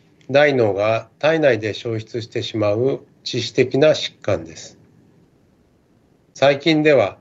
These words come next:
妊娠前からの養蚕服用が浸透してきており、少なくなってきているような印象ですが、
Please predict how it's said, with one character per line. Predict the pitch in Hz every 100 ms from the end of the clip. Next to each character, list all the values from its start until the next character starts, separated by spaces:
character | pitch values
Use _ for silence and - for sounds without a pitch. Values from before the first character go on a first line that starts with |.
| _ _ _ _ -
妊 | 139
娠 | 160 - 175
前 | 175 175
か | 175
ら | 139
の | 113
養 | 107 117 123
蚕 | 120 127 120
服 | - 135
用 | 120 113
が | 127 139 135
浸 | - 127 113
透 | 120 117
し | 110
て | - 113 110
き | -
て | 110
お | 90
り、 | 78 - _ _ _ _ _ _
少 | - -
な | 180
く | 180
な | 131 113
っ |
て | - 107
き |
て | - 110
い | 101
る | 101
よ | 101 98
う |
な | 120 131 -
印 | 110 104
象 | 113 101
で | 101
す | 92 -
が、 | 104 104